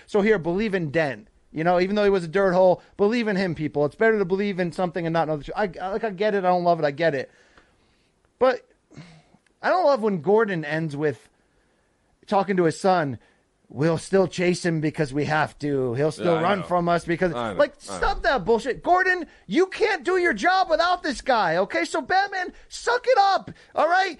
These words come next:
Speaker 1: We bought this country with liquor, okay? I mean, it is what it is. I don't love it, but it is what it is. There's a lot of dirt that went done for things to maintain,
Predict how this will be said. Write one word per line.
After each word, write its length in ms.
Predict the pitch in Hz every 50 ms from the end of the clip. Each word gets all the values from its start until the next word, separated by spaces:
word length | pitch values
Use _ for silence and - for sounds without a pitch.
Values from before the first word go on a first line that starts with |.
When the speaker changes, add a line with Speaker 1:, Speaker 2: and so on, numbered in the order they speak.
| - _
Speaker 1:
We 140 | - 320 381
bought 300 | 359 226 320 349 370 359 359
this 140 | 339 285
country 400 | - - - 330 349 - - 330
with 140 | 330 311 240
liquor, 420 | 277 311 320 320 - 247 196 147 139
okay? 240 | 247 226 - 330 339 339
I 40 |
mean, 140 | 339 349 339
it 100 | 330 302
is 200 | 320 359 370 269 311
what 120 | 330 330
it 60 | 339
is. 120 | 339 269 277
I 40 | 320 349
don't 140 | 330 302 277
love 220 | 294 330 349 330 285
it, 140 | 247 214
but 120 | 202 269 277
it 80 | 285
is 180 | 311 349 320 247
what 160 | 277 302 285 277
it 100 | 269 254
is. 160 | 311 302 220
There's 120 | 190 202 190
a 60 | 233
lot 240 | 269 302 339 339 330
of 120 | 220 170
dirt 220 | 165 285 311 -
that 180 | - 262 247 233
went 200 | 240 240 214 170
done 240 | 233 254 247 226 -
for 120 | - 208 185
things 300 | - 233 226 226 202 -
to 100 | - 214
maintain, 580 | 190 214 208 202 180 - 208 233 226 208 196 165